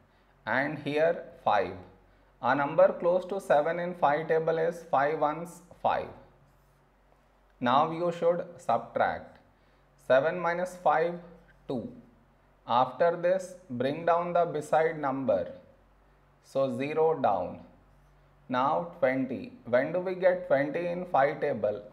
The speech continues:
Five fours, twenty. Now you should subtract. Twenty minus twenty, zero. After this,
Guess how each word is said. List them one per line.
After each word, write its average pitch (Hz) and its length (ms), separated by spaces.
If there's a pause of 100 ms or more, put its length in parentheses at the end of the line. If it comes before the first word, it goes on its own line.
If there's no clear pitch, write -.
Five 147 340
fours, 170 460 (260)
twenty. 117 500 (2250)
Now 123 300
you 170 220
should 175 300 (140)
subtract. - 800 (720)
Twenty 151 360
minus 180 400
twenty, 165 560 (200)
zero. 110 480 (580)
After 139 440
this, 170 480